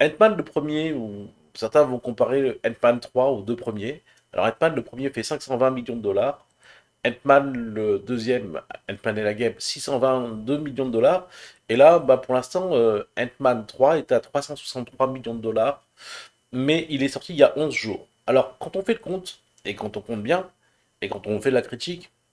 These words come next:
on va prendre des informations sur, euh, le box-office, et puis on va constater, si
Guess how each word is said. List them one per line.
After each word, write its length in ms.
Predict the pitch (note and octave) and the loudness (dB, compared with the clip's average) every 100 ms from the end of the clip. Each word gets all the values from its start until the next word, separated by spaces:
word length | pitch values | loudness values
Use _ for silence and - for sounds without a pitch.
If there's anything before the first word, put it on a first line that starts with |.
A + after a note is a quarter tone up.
| _ | _
on 60 | F#2+ | 0
va 100 | A#2 | 2
prendre 220 | E3 E3+ | 2 2
des 80 | C3 | 2
informations 580 | C3 B2 B2+ - D#3+ | 2 2 2 2 -6
sur, 800 | D3 - - - B2 B2+ B2+ - | -8 -8 -8 -6 -2 -2 -2 0
euh, 320 | A2 G2 F#2+ F2+ - _ _ _ | 2 4 0 -2 -12 _ _ _
le 80 | F2 | -6
box-office, 500 | G#2 G#2+ - G3 - | -6 -8 -10 -8 -6
et 80 | G2+ | -2
puis 80 | A#2+ | 2
on 80 | |
va 160 | B2+ C#3+ | 4 2
constater, 440 | C#3+ C3 - F3 | 0 -16 -8 -6
si 260 | F3+ - | -6 -10